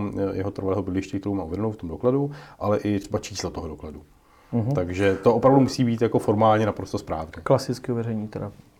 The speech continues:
Speaker 1: Tak,
Speaker 2: podpisu.
Speaker 1: tak.
Speaker 2: Mhm. Dobře, eh, co by mě pak zajímalo, určitě asi velký problém, tak to je ta specifikace té nemovitosti.
Speaker 1: Ano, to je určitě, jako,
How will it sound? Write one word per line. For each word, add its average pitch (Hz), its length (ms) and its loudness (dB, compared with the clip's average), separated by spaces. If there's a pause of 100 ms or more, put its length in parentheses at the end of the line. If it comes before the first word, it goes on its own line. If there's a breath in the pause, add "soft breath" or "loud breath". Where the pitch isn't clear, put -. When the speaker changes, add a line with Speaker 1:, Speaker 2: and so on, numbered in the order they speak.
(120)
Speaker 1:
Tak, 85 120 -4
Speaker 2:
podpisu. 107 460 -8
Speaker 1:
tak. - 120 -8 (260)
Speaker 2:
Mhm. 104 300 -8 (600 loud breath)
Dobře, 110 520 0
eh, 107 440 2
co - 160 -4
by 143 100 2
mě 170 120 2
pak 160 200 2
zajímalo, 127 300 4
určitě 139 360 0
asi 131 220 0
velký 117 460 2
problém, 120 440 2
tak 120 180 -2
to - 120 -2
je 113 80 2
ta 110 120 -6
specifikace - 760 -4
té 110 120 -4
nemovitosti. 101 720 -4 (760 loud breath)
Speaker 1:
Ano, 113 520 4 (240 loud breath)
to 98 160 0
je 98 420 6 (140)
určitě, - 460 -8
jako, 95 480 2